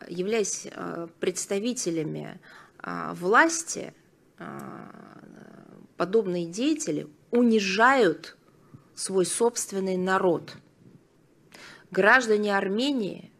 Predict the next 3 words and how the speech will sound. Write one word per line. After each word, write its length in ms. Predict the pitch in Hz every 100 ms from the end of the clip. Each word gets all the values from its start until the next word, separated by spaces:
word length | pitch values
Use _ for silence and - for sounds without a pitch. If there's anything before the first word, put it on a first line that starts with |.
| _ _ _ _ _ _ _ -
защищали 1080 | 170 202 214 - 196 - 240 277 233 175 - - -
свою 640 | - - 190 196 190 240
территорию, 880 | 254 208 196 196 - 190 160 -